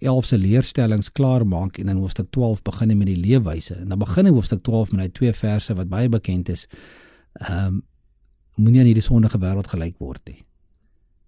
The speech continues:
Ehm, gee jouself as 'n ge-, gewillige en heilige offer. Ehm, laat jou denke vernuwe." Eh, so, so daai, daai gedeelte in, in hoofstuk twaalf vers, vers een en twee.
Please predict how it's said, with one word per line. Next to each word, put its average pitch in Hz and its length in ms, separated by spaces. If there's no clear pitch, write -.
Ehm, 82 360
gee - 160
jouself 117 360
as 107 140
'n 104 40
ge-, - 320
gewillige 98 480
en 98 60
heilige 90 360
offer. - 420
Ehm, 90 340
laat 107 180
jou 117 100
denke 110 300
vernuwe." 95 460
Eh, 104 180
so, 110 200
so 104 140
daai, 107 300
daai 104 220
gedeelte 101 560
in, 92 140
in 98 120
hoofstuk 98 300
twaalf 101 260
vers, 92 320
vers 90 260
een 104 140
en 90 100
twee. 78 220